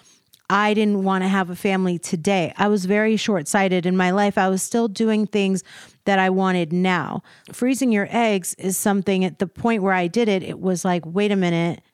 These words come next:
Even if I'm not ready to get pregnant and have a baby today, I have to freeze my eggs for the future,"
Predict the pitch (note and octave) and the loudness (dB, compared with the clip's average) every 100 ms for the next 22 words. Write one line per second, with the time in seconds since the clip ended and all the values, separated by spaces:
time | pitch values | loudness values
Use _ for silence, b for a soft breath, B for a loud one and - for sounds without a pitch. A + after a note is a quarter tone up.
0 | _ - B3 C#4 C4 B3 G#3+ G#3+ G3+ F3+ | _ -2 2 2 2 2 2 4 2 2
1 | G3+ G3 F3 E3 F#3 - G#3+ G#3 G3+ F3+ | 2 2 0 0 -2 -2 -2 2 2 2
2 | E3+ F#3 G3 F3 D#3+ G3+ G3 F3+ E3 - | 2 2 2 0 0 0 2 0 -2 -4
3 | F3+ D3+ - B3+ B3 F#3 F3 F3 b b | -4 -2 0 2 4 2 0 -2 b b
4 | b G3 A#3+ A#3 G3 - E3+ - - G#3 | b -2 0 2 0 -2 -8 -10 -4 -2
5 | F#3+ F#3 F3 - A3 G3 E3+ - - D#3+ | -2 0 -2 0 0 0 -2 -6 -4 -4
6 | E3 - C4+ - - - | -6 -2 -2 -2 -6 -8